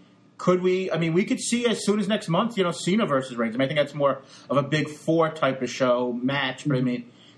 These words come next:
Speaker 1: you wanna make, uh, Cena's first match, you know, meaningful, so you can go in a lot of different directions. I mean, you could even go with Joe or, you know, you can go
Speaker 2: Mm-hmm.
Speaker 1: Lesnar. I mean, you never know, but, uh,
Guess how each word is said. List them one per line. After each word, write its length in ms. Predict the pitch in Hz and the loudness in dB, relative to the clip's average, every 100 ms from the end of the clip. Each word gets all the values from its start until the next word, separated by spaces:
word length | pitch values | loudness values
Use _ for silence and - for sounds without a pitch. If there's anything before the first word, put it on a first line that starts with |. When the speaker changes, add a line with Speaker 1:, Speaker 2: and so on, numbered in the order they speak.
| - | -2
Speaker 1:
you 100 | 139 | 2
wanna 260 | 156 160 | 4 2
make, 400 | 160 156 156 - | 2 0 0 0
uh, 200 | 170 151 | 2 4
Cena's 680 | 147 - 175 170 165 151 - | 0 -4 -2 2 0 -2 -8
first 380 | - 180 165 165 | 0 2 2 0
match, 300 | 160 151 - | 0 0 0
you 60 | |
know, 260 | 139 127 - - - - | 2 2 -2 -14 -20 -4
meaningful, 560 | 135 170 185 - 131 | 2 2 2 0 -2
so 160 | 127 135 | 2 0
you 200 | 143 160 | 0 -2
can 140 | 135 | 0
go 140 | 160 147 | 2 2
in 60 | |
a 40 | 135 | 2
lot 200 | 143 143 | 2 0
of 40 | |
different 240 | 139 135 127 | -4 -6 0
directions. 400 | 131 135 127 117 | 0 0 -2 -2
I 40 | |
mean, 80 | 120 | 0
you 100 | 123 | 0
could 100 | 170 | 0
even 140 | 190 | 2
go 100 | 208 | 2
with 140 | 214 151 | 2 2
Joe 360 | 151 185 139 123 | 0 2 2 2
or, 300 | 117 110 - - - - | 0 0 -6 -20 -20 -6
you 60 | 147 | 2
know, 400 | 131 120 117 113 | 4 4 0 -4
you 100 | 131 | -2
can 80 | 139 | 2
go 160 | 175 208 | 4 4
Speaker 2:
Mm-hmm. 100 | 135 | 4
Speaker 1:
Lesnar. 340 | 156 156 160 | 2 0 -2
I 40 | 151 | 0
mean, 120 | 147 | 0
you 60 | 151 | -2
never 180 | 151 | -2
know, 180 | 156 143 | 0 0
but, 200 | 120 123 | 0 0
uh, 240 | 127 127 | 2 0